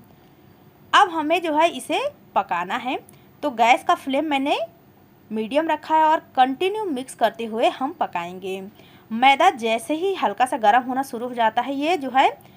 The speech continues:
जमना शुरू हो जाता है, तो हमें इसे कंटिन्यू मिक्स करना है। अगर आप अपना हाथ जो है रोक देते हैं तो लम्स पड़ने लगता है और बर्तन से चिपकने लगता है मैदा।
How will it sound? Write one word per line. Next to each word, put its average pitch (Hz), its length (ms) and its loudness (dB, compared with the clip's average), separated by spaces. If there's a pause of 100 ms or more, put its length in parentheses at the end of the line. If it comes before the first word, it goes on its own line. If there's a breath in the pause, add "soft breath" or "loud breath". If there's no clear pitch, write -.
(240 loud breath)
जमना 247 500 0
शुरू 190 300 -10
हो 185 140 -12
जाता 180 320 -2
है, 277 280 -2
तो - 160 -4
हमें 240 260 -4
इसे 294 220 -6
कंटिन्यू 262 540 -6
मिक्स 233 280 -8
करना 185 300 -4
है। 202 200 -4
अगर 240 200 2
आप 302 180 2
अपना 269 320 -8
हाथ 240 320 -8
जो 240 120 -8
है 262 120 -6
रोक 208 220 -6
देते 214 300 -8
हैं 247 120 -6
तो 311 120 -6
लम्स 214 300 -2
पड़ने 220 280 -4
लगता 220 280 -2
है 262 100 2
और 277 120 2
बर्तन 208 440 -2
से 339 140 -8
चिपकने 202 560 -10
लगता 190 320 -6
है 190 140 -8
मैदा। 190 400 -6